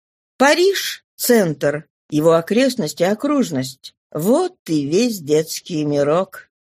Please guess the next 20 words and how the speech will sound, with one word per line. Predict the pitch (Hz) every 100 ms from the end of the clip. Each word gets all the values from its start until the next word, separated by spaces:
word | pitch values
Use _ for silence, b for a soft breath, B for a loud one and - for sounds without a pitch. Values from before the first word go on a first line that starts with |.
| _
Они | - 214 269 269
никогда | 262 254 262 302
не | 285
решаются | 262 254 277 277 254 285
выйти | 269 226 160 147
за | 160
его | 170 165
пределы. | 165 190 180 170 135 127 - _ _ -
Они | 143 147 135
также | 151 180 180 160
не | 156 156
могут | 180 175 175
существовать | - 175 180 - 160 165 208 220 -
без | 175 202 208
парижского | - 214 233 226 - 220 220
воздуха, | 214 233 277 240 190 160 - 147 147
как | - 151 214
рыба | 254 185 143
без | 151 147
воды. | 165 180 151 131